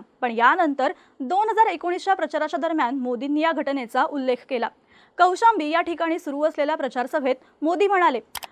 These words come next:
"पंडित नेहरू पंतप्रधान असताना ते कुंभमेळ्याला आले होते. त्यानंतर गोंधळामुळे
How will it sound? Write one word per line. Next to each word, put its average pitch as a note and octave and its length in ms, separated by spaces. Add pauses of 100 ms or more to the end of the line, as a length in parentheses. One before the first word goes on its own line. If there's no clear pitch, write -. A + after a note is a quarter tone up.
(160)
"पंडित G4 380
नेहरू F4 300
पंतप्रधान D4 600
असताना C#4+ 460
ते D#4 120
कुंभमेळ्याला C#4+ 640
आले C4 240
होते. B3+ 220 (280)
त्यानंतर B3+ 440
गोंधळामुळे D4 600